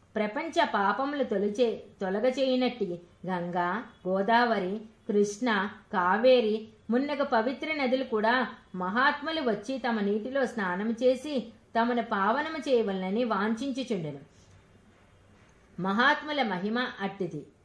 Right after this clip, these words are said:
మన పూర్వజన్మ సుకృతముచే, మన పూర్వజన్మ సుకృతముచే మనకు సాయిబాబా పాదములను ఆశ్రయించి భాగ్యము లభించినది. మసీదు గోడ ఆనుకుని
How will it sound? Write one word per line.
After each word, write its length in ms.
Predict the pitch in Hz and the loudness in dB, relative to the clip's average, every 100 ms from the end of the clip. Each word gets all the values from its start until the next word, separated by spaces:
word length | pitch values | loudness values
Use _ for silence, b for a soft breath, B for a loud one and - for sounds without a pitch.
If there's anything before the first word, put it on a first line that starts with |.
| _ - | _ -6
మన 160 | 190 226 | -2 -2
పూర్వజన్మ 640 | 220 196 233 277 311 294 | 0 0 2 0 0 -2
సుకృతముచే, 1160 | 214 196 226 226 208 202 220 214 202 254 294 226 - - _ _ 208 | -4 -2 -2 -2 -4 -6 -4 -4 0 0 0 -4 -8 -20 _ _ -4
మన 160 | 254 | -2
పూర్వజన్మ 760 | 277 220 233 285 302 330 311 247 | -2 2 2 2 0 -2 0 -2
సుకృతముచే 880 | 226 202 226 233 247 247 302 277 - - - 214 | -2 -2 -2 0 -2 -2 -2 -2 -4 -10 -12 -4
మనకు 280 | 262 254 240 | -2 0 -2
సాయిబాబా 840 | 247 220 262 302 320 285 269 214 | 2 2 2 2 2 4 4 4
పాదములను 580 | 190 175 196 269 254 180 | 2 0 0 0 0 0
ఆశ్రయించి 560 | 196 - 254 294 247 | -2 -4 -6 -4 -4
భాగ్యము 440 | 185 165 170 208 262 | -2 -2 -2 -2 -2
లభించినది. 600 | - 185 165 156 135 127 - b b b _ - | -2 -2 -6 -8 -12 -14 -18 b b b _ -2
మసీదు 440 | 202 208 330 349 | -2 0 -2 0
గోడ 300 | 247 208 208 | 0 0 2
ఆనుకుని 800 | 233 196 180 202 226 277 294 - | 2 0 0 0 0 0 -2 -4